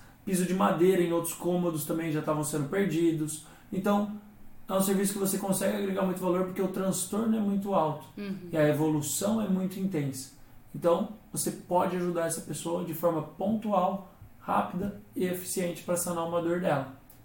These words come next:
Speaker 1: Então, um serviço muito bom aí pra engenheiros diagnósticos, né? Também, esse dá pra você cobrar também alguns milhares de reais em um único dia de serviço. Por quê?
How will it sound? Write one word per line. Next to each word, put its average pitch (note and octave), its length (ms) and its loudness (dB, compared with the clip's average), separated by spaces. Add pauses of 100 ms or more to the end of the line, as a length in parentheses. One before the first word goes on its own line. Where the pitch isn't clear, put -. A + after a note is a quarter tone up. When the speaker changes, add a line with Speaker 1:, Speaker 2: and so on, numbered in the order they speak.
(180)
Speaker 1:
Então, D#3 140 0
um - 380 -6
serviço D#3+ 340 -4
muito F3+ 400 0
bom D3+ 340 0 (300)
aí D#3 220 -4
pra D3+ 180 -4
engenheiros D3 400 0
diagnósticos, D3+ 680 -4
né? C#3+ 180 -4
Também, D3+ 380 -2 (260)
esse D#3 220 -4
dá F3+ 100 6
pra F3 140 6
você E3+ 180 0
cobrar E3 300 0
também E3 200 -4
alguns D#3+ 280 0
milhares E3 400 2
de F3 60 -2
reais E3 340 0
em E3 80 -6
um E3 120 -4
único F3 280 -2
dia E3 200 -2
de E3 60 -8
serviço. D#3+ 500 -4 (360)
Por F3 160 0
quê? C#3 140 -6